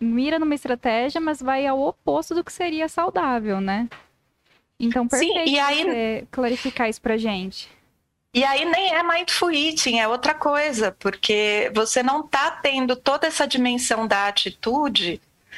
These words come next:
Speaker 2: que você precisa ter ali na sua prática pra que isso seja mindful eating.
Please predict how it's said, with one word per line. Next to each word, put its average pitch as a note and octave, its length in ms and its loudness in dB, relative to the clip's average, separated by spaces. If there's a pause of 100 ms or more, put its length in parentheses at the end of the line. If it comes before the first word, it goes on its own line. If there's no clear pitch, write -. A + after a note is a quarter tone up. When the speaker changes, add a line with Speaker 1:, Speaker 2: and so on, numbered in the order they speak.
(200)
Speaker 2:
que A#3 100 0
você A#3 320 0
precisa B3+ 1040 -2 (220)
ter B3 240 2
ali A#3 380 0
na A#3 140 0
sua A#3 280 0
prática G#3 640 0
pra B3+ 180 0
que C#4 140 -2
isso D4 240 0
seja A3+ 340 0
mindful G3 520 -2
eating. - 260 -2